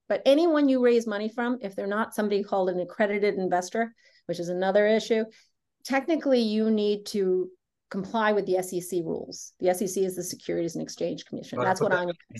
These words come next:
Speaker 2: maybe.
Speaker 1: an expert in. Now, <sighs> as a lawyer, I have to say, you have to comply with all these rules, a hundred percent. But think of it this way. Most companies,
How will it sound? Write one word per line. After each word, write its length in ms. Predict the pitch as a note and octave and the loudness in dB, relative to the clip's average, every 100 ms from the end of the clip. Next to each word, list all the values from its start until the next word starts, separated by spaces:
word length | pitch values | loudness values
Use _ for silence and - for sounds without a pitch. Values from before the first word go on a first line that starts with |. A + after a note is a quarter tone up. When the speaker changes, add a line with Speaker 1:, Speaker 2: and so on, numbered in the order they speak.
| - | -10
Speaker 2:
maybe. 360 | C#3 B2+ D#3+ G3+ _ _ _ _ _ _ | -10 -6 -8 -8 _ _ _ _ _ _
Speaker 1:
an 100 | G#3 | 0
expert 380 | G3 F#3+ - F2 | 0 0 -6 -6
in. 200 | - - - - - _ _ _ _ _ _ _ _ A3+ | -8 -12 -20 -20 -20 _ _ _ _ _ _ _ _ 2
Now, 380 | B3 B3+ - - _ _ | 4 4 0 -12 _ _
<sighs> 640 | B3 - - _ _ _ | -2 -2 -8 _ _ _
as 120 | A#3+ | 4
a 80 | C#4+ | 4
lawyer, 240 | D#4 G#4+ C#4+ | 2 2 2
I 40 | |
have 120 | B3+ | 2
to 60 | A#3+ | 2
say, 160 | C#4+ A3 | 2 4
you 80 | |
have 120 | A#3 B3 | 0 0
to 80 | |
comply 300 | B3+ B3 D4 | -2 2 2
with 120 | A3 G#3 | 4 2
all 120 | G#3+ | 2
these 200 | A3 B3 | 0 -2
rules, 260 | - - - | -6 -6 -8
a 80 | A#3 | 0
hundred 360 | E4 C#4 C#4+ | 2 2 0
percent. 320 | - D4 F#4 - _ _ _ - _ _ _ _ - | -2 -2 -8 -12 _ _ _ -20 _ _ _ _ 2
But 240 | C#4+ - | 2 2
think 220 | E4 F4 | 0 2
of 100 | F4 | 4
it 180 | D4 C4+ | 4 2
this 280 | G3+ G#3+ - | -2 -2 -4
way. 200 | G#3+ - | -8 -6
Most 500 | F#3 A3 C#4+ F#4 - | 2 6 6 4 -4
companies, 640 | - G#3+ G3+ F3+ D#4+ - | -4 -2 -2 -2 -4 -6